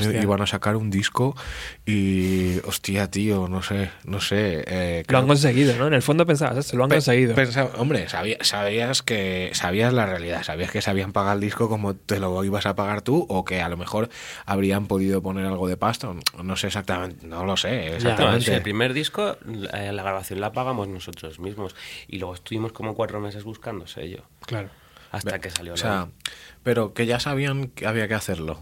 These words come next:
Speaker 2: ¿sabes?
Speaker 3: Sí,
Speaker 2: Y,
Speaker 3: yo creo
Speaker 2: y nosotros
Speaker 3: que
Speaker 2: esta-,
Speaker 3: sí.
Speaker 2: éramos unos chavales que, f-, o sea, lo único que hacíamos era t-, sacar maquetas y tocar en garitos que, y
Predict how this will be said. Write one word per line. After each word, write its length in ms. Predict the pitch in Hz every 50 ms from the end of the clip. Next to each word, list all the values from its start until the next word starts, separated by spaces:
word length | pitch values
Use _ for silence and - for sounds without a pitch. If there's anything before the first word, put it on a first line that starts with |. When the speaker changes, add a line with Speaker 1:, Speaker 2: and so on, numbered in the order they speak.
| - -
Speaker 2:
¿sabes? 420 | - 98 95 98 117 131 - - -
Speaker 3:
Sí, 320 | 123 113 107 98 92 85 92
Speaker 2:
Y, 80 | 107
Speaker 3:
yo 140 | 107 104 104
creo 160 | 104 101 110 110
Speaker 2:
y 20 |
nosotros 360 | 113 110 104 120 113 117 120
Speaker 3:
que 60 | 131
Speaker 2:
esta-, 160 | 127 92 - 107
Speaker 3:
sí. 40 |
Speaker 2:
éramos 280 | 127 131 131 135 131 131
unos 360 | 127 123 123 123 120 - - -
chavales 500 | - 113 101 98 101 110 123 131 127 - - - - - - - - -
que, 160 | - 113 101
f-, 180 | 98 - - - - 101
o 220 | 95 - - -
sea, 480 | - 107 95 90 90 87 90 90 85 - -
lo 200 | 78 95 98 95
único 240 | 98 107 107 117 113
que 60 | 117
hacíamos 340 | 117 - 123 120 120 113 113
era 320 | 117 107 101 92 87 64 -
t-, 200 | - - 78 -
sacar 300 | - 104 87 95 101 113
maquetas 460 | 120 117 107 117 120 131 123 - -
y 100 | - 101
tocar 320 | - 101 95 92 98 107 117
en 120 | 120 123
garitos 500 | 120 117 113 117 117 - 120 120 117 -
que, 340 | - - 98 92 85 - 80
y 600 | 95 92 90 90 90 92 90 87 90 90 90